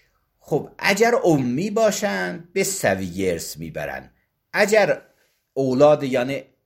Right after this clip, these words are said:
اخوه امی باشن، اگر اولاد اخوه ابوینی یا اولاد اخوه ابی باشن بازم،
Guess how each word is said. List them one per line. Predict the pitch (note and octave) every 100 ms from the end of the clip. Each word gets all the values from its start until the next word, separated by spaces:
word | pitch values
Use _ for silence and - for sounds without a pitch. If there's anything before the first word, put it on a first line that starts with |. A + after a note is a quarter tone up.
| _ _ _
اخوه | A#2 A2 A2 A#2 C#3
امی | A2+ A2 G2+ G2
باشن، | D2+ C#2 - D#2 -
اگر | G3+ A3+ A#3+
اولاد | E3+ D#3+ D3 G3+ A3
اخوه | D3 D3 - - G3 G#3+
ابوینی | C#3 A#2+ A2 A2+ A#2 D3+
یا | F#3 E3
اولاد | D#3+ A#2+ A2+ D3 E3 C3+
اخوه | - - B2 C3+ G#2+ - - _ -
ابی | B2+ B2 C3+
باشن | C#3 D3 G#3+ B3+
بازم، | F3 F3 E3 F3+